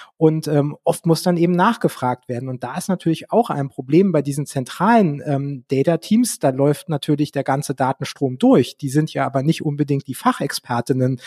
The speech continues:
für die Daten, weil die Domänenexpertinnen halt woanders sitzen, nämlich in den Fachabteilungen.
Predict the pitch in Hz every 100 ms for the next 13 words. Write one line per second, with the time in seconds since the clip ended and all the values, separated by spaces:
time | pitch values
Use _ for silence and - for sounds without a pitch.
0 | - - - - 156 143 131 120 120 135
1 | 185 131 127 135 123 _ 117 117 131 151
2 | 147 - 143 147 165 147 139 135 - -
3 | 190 247 147 - 120 - 151 135 127 127
4 | 127 - 208 151 - - 120 139 190